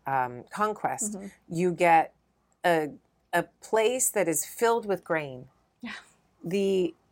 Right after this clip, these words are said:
Speaker 1: harvested and fermented products of which should not be drunk. Why? Because you've been occupied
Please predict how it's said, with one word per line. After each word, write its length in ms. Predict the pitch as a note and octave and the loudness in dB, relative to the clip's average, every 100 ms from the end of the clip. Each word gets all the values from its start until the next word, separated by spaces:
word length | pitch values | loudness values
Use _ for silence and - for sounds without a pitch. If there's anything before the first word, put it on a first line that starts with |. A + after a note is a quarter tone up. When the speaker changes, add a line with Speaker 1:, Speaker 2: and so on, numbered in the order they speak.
| - | -14
Speaker 1:
harvested 960 | - G#3 A3+ A#3+ B3+ - A3 G#3 G3 - - | 0 2 4 2 0 0 2 2 2 -4 -4
and 240 | F3+ E3 | -2 -2
fermented 460 | - E3+ F3+ F#3 E3+ | 0 0 0 -2 -4
products 400 | E3+ D#3+ D#3+ - | -2 0 -2 -4
of 100 | D#3 | -2
which 200 | E3 - | -2 -4
should 300 | - F#3 E3+ | -6 -2 -2
not 180 | E3+ - | -2 -2
be 100 | D#3 | -4
drunk. 280 | D3+ C3+ - _ _ _ _ | -2 -6 -8 _ _ _ _
Why? 480 | D#3 E3 E3+ C#3 C3+ _ _ - | -2 4 4 2 -4 _ _ -6
Because 340 | E3+ F#3 E3 | 0 0 0
you've 200 | F#3+ E3+ | 0 -2
been 160 | F#3+ E3+ | 0 2
occupied 760 | G3 A3 A3 G#3 - B2+ B2+ | 2 0 -6 -6 -4 -4 -6